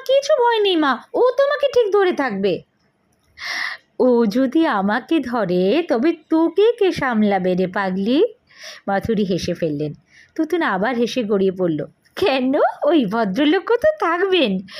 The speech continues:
উনি আমার মধ্যে সেই আগের তোমাকে খুঁজে পেয়েছেন বোধহয়।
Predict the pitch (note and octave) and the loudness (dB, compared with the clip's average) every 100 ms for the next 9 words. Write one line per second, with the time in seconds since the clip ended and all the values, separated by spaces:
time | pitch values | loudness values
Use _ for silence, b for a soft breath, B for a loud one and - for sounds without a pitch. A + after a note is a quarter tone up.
0 | B B F#3+ G#3 G#3+ D3+ D#3 G#3+ C4 D4+ | B B -2 0 0 -2 -2 -2 0 -2
1 | C4+ E4 D4 D#4 F4+ D4 B3 F#3 F#3+ C4 | 0 2 4 2 0 0 2 0 0 -2
2 | D4 C#4+ C4+ E4 G#4+ G#4+ E4 C#4+ B3 B3 | 0 -2 0 0 -2 0 0 0 0 0
3 | G#3+ G3+ B3 G#3 G3 F3+ F3+ | 0 -2 -2 0 0 0 -4